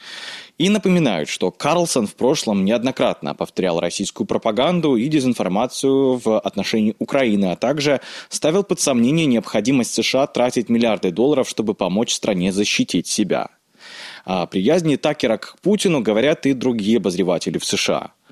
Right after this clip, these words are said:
Так, политический комментатор Дэвид Эскерольд в эфире телеканала C N N заявил, ш-, цитата, "Когда я впервые услышал, что он там, в России,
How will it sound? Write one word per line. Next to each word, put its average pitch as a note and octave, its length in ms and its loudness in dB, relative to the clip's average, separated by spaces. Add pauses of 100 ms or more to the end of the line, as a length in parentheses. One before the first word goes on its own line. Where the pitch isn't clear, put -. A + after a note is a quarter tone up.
(360)
Так, F#3 260 -2
политический D3 580 0
комментатор B2+ 600 0
Дэвид A#2+ 500 0
Эскерольд E2+ 840 -2
в G2 200 -4
эфире G2 240 2
телеканала G2 480 0
C A2+ 220 0
N C3+ 100 2
N D#3+ 140 0
заявил, A2 420 2
ш-, - 120 -12 (200)
цитата, A2+ 500 0
"Когда G2+ 300 0
я G2+ 40 -2
впервые B2+ 380 2
услышал, A#2+ 460 0
что - 240 -2
он G2 340 0
там, D3 320 0
в - 20 0
России, C#3 500 0